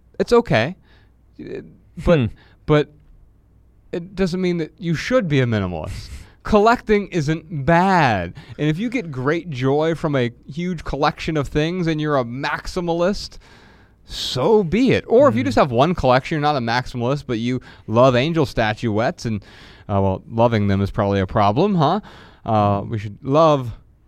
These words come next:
Speaker 1: people, use things,
Speaker 2: Mm-hmm.
Speaker 1: although there is no should. But, um, it makes more sense, uh, when it comes to living a meaningful life to,
Speaker 2: Yeah.
Speaker 1: to love people. And so,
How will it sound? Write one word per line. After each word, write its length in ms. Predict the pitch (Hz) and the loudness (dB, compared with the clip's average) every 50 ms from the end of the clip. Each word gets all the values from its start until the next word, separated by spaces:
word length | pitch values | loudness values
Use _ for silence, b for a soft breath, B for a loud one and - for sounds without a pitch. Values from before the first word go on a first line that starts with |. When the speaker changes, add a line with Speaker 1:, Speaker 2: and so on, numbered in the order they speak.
| _ _ - | _ _ -16
Speaker 1:
people, 380 | - - 113 - - 139 139 135 | -12 -10 -10 -10 -8 -8 -8 -6
use 480 | 127 120 117 117 110 107 104 101 - - | -6 -6 -6 -4 -4 -6 -6 -8 -12 -18
things, 600 | - - - 127 117 113 127 143 160 170 160 - - - _ - | -18 -10 -6 -4 -4 -4 -4 -6 -8 -10 -10 -14 -18 -20 _ -8
Speaker 2:
Mm-hmm. 120 | 107 104 | -6 -4
Speaker 1:
although 200 | 101 101 110 107 | -2 0 0 2
there 160 | 104 107 104 107 | 2 2 0 0
is 140 | 110 107 110 | 0 -2 -2
no 140 | 107 101 95 | -2 -2 -4
should. 400 | - - - 139 120 113 123 - B B B B B B B B | -4 -4 -2 -2 -2 -2 -4 -8 B B B B B B B B
But, 300 | - 135 135 127 123 - B B B B B | 4 6 6 6 6 4 B B B B B
um, 420 | - 131 127 127 123 120 120 123 - | 2 4 6 6 6 6 4 0 -4
it 100 | - 175 | -6 -2
makes 240 | 170 175 170 156 - | 0 2 0 0 0
more 200 | - 165 151 127 | 0 2 2 2
sense, 500 | - - 180 175 127 - 92 - - - - _ _ _ _ _ _ _ _ - | 2 2 2 0 0 0 -6 -12 -16 -16 -18 _ _ _ _ _ _ _ _ -8
uh, 160 | 139 135 123 | -6 -4 -4
when 160 | 127 127 127 | -2 -4 -4
it 40 | 127 | -2
comes 240 | - 139 127 123 - | -2 -2 -4 -4 -4
to 60 | - | -6
living 300 | 120 123 127 120 123 117 113 | -2 -2 0 0 0 0 0
a 60 | 107 | 0
meaningful 400 | 107 117 123 117 113 - 113 104 | 0 0 0 0 0 0 0 2
life 380 | 120 151 165 151 135 - - - - - | 2 4 2 2 0 -2 -6 -14 -16 -4
to, 320 | - 127 110 95 92 92 | -2 0 0 0 0 -2
Speaker 2:
Yeah. 60 | 92 | -2
Speaker 1:
to 120 | 92 123 117 | -2 -2 0
love 240 | 113 117 113 107 | 2 2 2 2
people. 400 | - - 110 104 - 135 147 147 B B B B B B | 0 -2 -4 -4 -4 -4 -6 -6 B B B B B B
And 120 | 147 156 | -4 -2
so, 260 | 147 196 196 180 - | 0 2 0 0 0